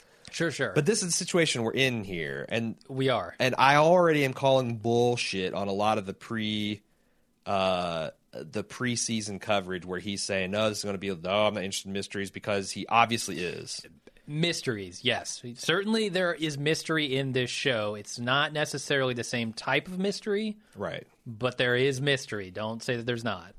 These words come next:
Speaker 1: <laughs>
Speaker 2: No, and, and also, I just, I just, my patience for those being drug out for multiple seasons, if I feel like that he doesn't have the answer to the questions he's asking,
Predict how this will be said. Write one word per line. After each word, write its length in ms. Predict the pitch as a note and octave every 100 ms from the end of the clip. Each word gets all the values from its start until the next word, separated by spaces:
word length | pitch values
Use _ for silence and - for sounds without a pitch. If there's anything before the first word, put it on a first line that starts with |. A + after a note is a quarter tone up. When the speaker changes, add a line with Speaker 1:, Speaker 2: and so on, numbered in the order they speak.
| -
Speaker 1:
<laughs> 100 | C3+
Speaker 2:
No, 140 | A#2+
and, 380 | F2+ F#2+ C#3 C#3
and 120 | C#3
also, 680 | D3 C#3+ - B2 A#2 A2+ G2+ _
I 200 | G#2+ A2
just, 240 | G#2+ A2 - -
I 140 | A2
just, 340 | A2 G#2 - -
my 180 | G#2 G#2
patience 480 | - B2 - A2
for 160 | - G#2
those 460 | F#2+ G2+ G2 G2 -
being 240 | G2 F#2
drug 320 | F#2 F#2+ F#2
out 180 | F#2+ E2+
for 60 | F2
multiple 340 | F2+ F2+ -
seasons, 440 | - G2 F#2 F#2 G2
if 100 | B2
I 160 | D3+
feel 240 | G3 E3+ C#3
like 240 | A#2+ A2+
that 80 | F#2+
he 180 | F2 A#2+
doesn't 260 | A2 F#2
have 160 | G2 E2
the 180 | - F2
answer 260 | E2+ F2+
to 140 | E2+ F2
the 80 |
questions 420 | E2+ G2 F2+ F2 E2+
he's 180 | F2+
asking, 640 | F2+ F2 F#2 - G2+ G2 F#2+